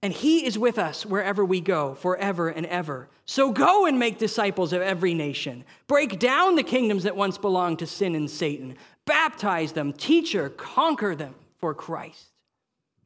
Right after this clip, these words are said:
Verse nineteen, "So they shall fear the name of the Lord from the west,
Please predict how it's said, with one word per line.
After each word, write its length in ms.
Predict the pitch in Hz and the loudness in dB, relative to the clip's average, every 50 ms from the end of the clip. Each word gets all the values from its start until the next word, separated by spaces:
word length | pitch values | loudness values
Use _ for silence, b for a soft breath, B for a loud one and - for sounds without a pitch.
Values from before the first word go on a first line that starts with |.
| _ _ _ _ _ _ _ _ _ _ _ _ _ _ _ b b b b b b b b b b b _ _ _ _ _ _ _ _ _ _ _ | _ _ _ _ _ _ _ _ _ _ _ _ _ _ _ b b b b b b b b b b b _ _ _ _ _ _ _ _ _ _ _
Verse 240 | - 156 160 156 - | -10 -8 -8 -6 -4
nineteen, 540 | 180 170 160 160 151 - - 143 127 120 120 | -4 -2 -2 -2 -4 -6 -8 -8 -8 -8 -10
"So 160 | - - 139 | -8 -8 -6
they 160 | 135 143 151 | -4 -2 -2
shall 240 | 160 - - 147 120 | -2 -4 -4 -6 -6
fear 400 | - - _ - 175 170 175 185 | -8 -10 _ -4 -2 0 0 0
the 80 | 165 147 | 0 0
name 260 | 143 143 139 151 151 | -2 -2 -2 -2 -2
of 80 | 147 147 | -2 -2
the 100 | 185 170 | -4 -4
Lord 300 | 139 139 139 131 127 - | -4 -4 -4 -6 -8 -8
from 120 | - 160 | -6 -6
the 60 | 151 | -6
west, 520 | 147 135 127 123 139 - - - _ _ | -6 -6 -8 -10 -14 -18 -20 -20 _ _